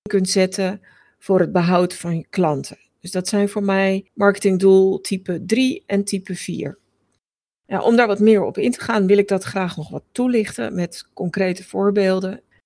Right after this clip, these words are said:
Dan gaat het misschien wat meer leven. Als, als je marketingdoel is om meer zichtbaarheid of meer naamsbekendheid te realiseren, dan is content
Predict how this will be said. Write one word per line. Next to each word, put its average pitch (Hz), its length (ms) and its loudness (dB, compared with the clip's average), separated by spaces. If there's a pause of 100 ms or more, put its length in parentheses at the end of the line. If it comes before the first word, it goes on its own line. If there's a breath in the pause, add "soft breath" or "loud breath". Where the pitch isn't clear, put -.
(120)
Dan 165 200 -4
gaat 175 180 -4
het 160 120 -6
misschien 180 280 -2
wat 170 120 -2
meer 165 200 -2
leven. 196 500 0 (560)
Als, 214 200 4 (300)
als 240 180 4
je 254 140 4
marketingdoel 226 1000 4
is 196 320 2
om 185 360 0
meer 185 220 4
zichtbaarheid 165 640 -2
of - 200 -10
meer 160 240 -2
naamsbekendheid 151 720 -4
te - 80 -10
realiseren, - 720 -6 (180)
dan 185 260 4
is 196 280 0 (100)
content 202 560 2